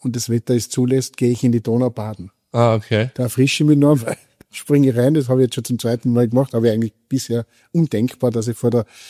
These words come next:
Speaker 1: vor der Veranstaltung mich komplett ausklick. Aber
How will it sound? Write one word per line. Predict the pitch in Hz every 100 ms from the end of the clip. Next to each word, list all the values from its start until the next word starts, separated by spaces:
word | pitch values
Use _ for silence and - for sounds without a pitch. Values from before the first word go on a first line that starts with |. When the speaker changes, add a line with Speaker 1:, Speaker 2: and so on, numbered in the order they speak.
| - -
Speaker 1:
vor | - 120
der | 117
Veranstaltung | 113 117 - 113 123 113
mich | 120 113
komplett | - 123 127 113
ausklick. | 113 - 135 135 - _ _ - - -
Aber | 123 117 117